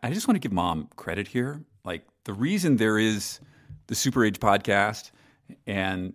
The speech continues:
the reason that we pay so much attention to health and wellness and living better is because I learned it from my mom. Uh, she's really, uh, like, an extraordinary example. And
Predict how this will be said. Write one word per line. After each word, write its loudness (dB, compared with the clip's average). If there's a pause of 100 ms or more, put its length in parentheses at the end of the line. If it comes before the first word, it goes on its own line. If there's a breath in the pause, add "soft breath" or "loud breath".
(100)
the -10
reason 2
that 2 (420)
we 0
pay -2
so 0
much 4
attention -2
to -6 (140)
health 2
and -8
wellness -2
and -8
living -4
better -2 (800 soft breath)
is 4
because 0
I 6
learned 4
it -2
from 4
my 4
mom. 0 (840 loud breath)
Uh, -10 (540 soft breath)
she's -10
really, 0 (400)
uh, -12
like, -10
an -4
extraordinary -2
example. -4
And -6